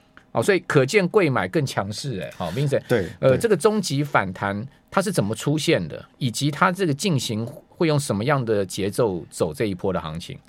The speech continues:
Speaker 2: 我的看法是这样哈，这个在从低点算上来，大概反弹了将近一千点嘛。那我觉得这边贡献是由台积电为主要的一个贡献，所以它指数一下占掉很多。但是接下来你说，呃，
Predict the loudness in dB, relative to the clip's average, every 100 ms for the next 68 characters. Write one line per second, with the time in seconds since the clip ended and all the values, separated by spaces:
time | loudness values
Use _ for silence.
0 | _ -20 -18 -20 -10 0 2 4 4 4
1 | 2 2 2 2 -2 -6 -14 _ 0 4
2 | 4 6 6 6 4 4 4 4 4 4
3 | 4 4 6 4 4 4 4 4 0 0
4 | 0 0 2 0 0 0 0 -2 0 0
5 | 0 -4 -8 -14 -18 -20 -4 2 4 4
6 | 4 2 4 4 4 4 4 4 4 2
7 | 2 2 2 0 0 0 0 2 4 2
8 | 2 -2 -2 -4 -2 2 2 2 0 -2
9 | -2 -2 -2 -4 -4 -2 -2 0 -2 -2
10 | -2 0 -2 -2 -6 -2 -2 0 0 0
11 | 0 -2 -4 -6 -6 -8 -10 -18 -18 -6
12 | -2 0 2 2 6 6 6 4 4 4
13 | 4 2 -6 -20 -20 _ 0 2 4 2
14 | 2